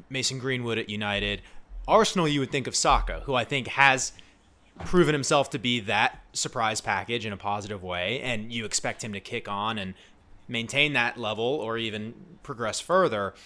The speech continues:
The other ones, from an outside perspective, feel free to challenge me, have question marks,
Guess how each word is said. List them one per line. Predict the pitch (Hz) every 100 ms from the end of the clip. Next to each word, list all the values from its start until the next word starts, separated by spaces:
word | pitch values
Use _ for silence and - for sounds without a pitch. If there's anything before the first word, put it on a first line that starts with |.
| - _ - -
The | 165
other | 190 240
ones, | 240 214 196 180
from | - 143
an | 120
outside | 135 165 165
perspective, | 175 - 123 - -
feel | 131
free | 117 139
to | 113
challenge | 151 131 113
me, | 110 107 - - _ _ _ _ -
have | 156
question | 180 143 - 101
marks, | 87 71 -